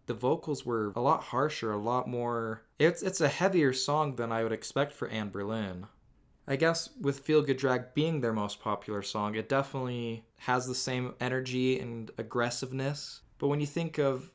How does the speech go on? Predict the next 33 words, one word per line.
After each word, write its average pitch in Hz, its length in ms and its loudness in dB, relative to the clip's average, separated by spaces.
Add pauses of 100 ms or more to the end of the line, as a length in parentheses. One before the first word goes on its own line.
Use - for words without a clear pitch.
other 147 220 6
Anberlin 135 520 0
tracks, 131 420 -2
they 123 140 -4
can 120 160 -6
be 113 140 -4
very 113 320 2
soft 113 640 2
and 98 340 -8
beautiful 131 920 2
with 117 120 -8
some 110 460 -4
guitar 135 440 2
plucking 127 600 -2
and 104 120 -4
piano, 117 920 -2 (460)
some 117 220 -8
sad 117 420 0
songs. 113 380 -2
But 113 140 -4
this 170 180 2
one 160 180 2
is 120 160 -2
very 117 680 4 (340)
aggressive 123 720 0
and 101 140 -4
in 139 160 0
your 131 120 2
face. 120 680 0 (520)
It's 123 240 -4
very 123 380 4
exciting, 101 640 -2
and 107 320 -2